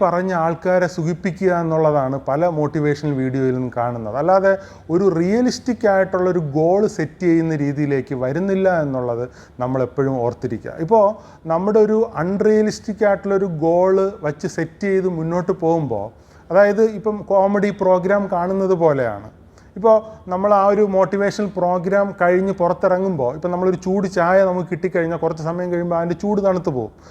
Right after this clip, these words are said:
അതുപോലെ നമ്മൾ ആ പ്രോഗ്രാം കഴിഞ്ഞ് പുറത്തിറങ്ങുമ്പോൾ കിട്ടിയ മോട്ടിവേഷനും പോവുകയാണ്, അല്ലെങ്കിൽ ആ വീഡിയോ കണ്ട് കഴി-, കുറച്ച് കഴിയുമ്പോൾ ആ മോട്ടിവേഷനും പോവുകയാണ്.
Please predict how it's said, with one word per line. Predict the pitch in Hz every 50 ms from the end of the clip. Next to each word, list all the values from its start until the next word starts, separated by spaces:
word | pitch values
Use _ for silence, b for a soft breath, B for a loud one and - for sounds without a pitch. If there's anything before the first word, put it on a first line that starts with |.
| B B B
അതുപോലെ | 170 196 185 208 208 202
നമ്മൾ | 190 196 208
ആ | 208
പ്രോഗ്രാം | 202 208 175 175 180 185 196 220 220 208 202
കഴിഞ്ഞ് | 202 202 196
പുറത്തിറങ്ങുമ്പോൾ | 190 196 180 180 180 202 196 196 202 208 220 214 214
കിട്ടിയ | 214 - - 214 214
മോട്ടിവേഷനും | 208 208 208 202 208 220 214 208 202 - 214 208 202 180
പോവുകയാണ്, | 185 185 196 196 165 131 117 107 - - - -
അല്ലെങ്കിൽ | 165 175 180 190 190 185 B B B B B
ആ | 170
വീഡിയോ | 175 185 190 190 208 202 196 202 190
കണ്ട് | 180 190 196 202
കഴി-, | 202 196 190 196 -
കുറച്ച് | 180 165 - - 202
കഴിയുമ്പോൾ | 196 196 202 190 196 190
ആ |
മോട്ടിവേഷനും | 185 190 190 185 156 208 190 190 175 - 185 180 175
പോവുകയാണ്. | 160 160 156 147 127 113 107 110 123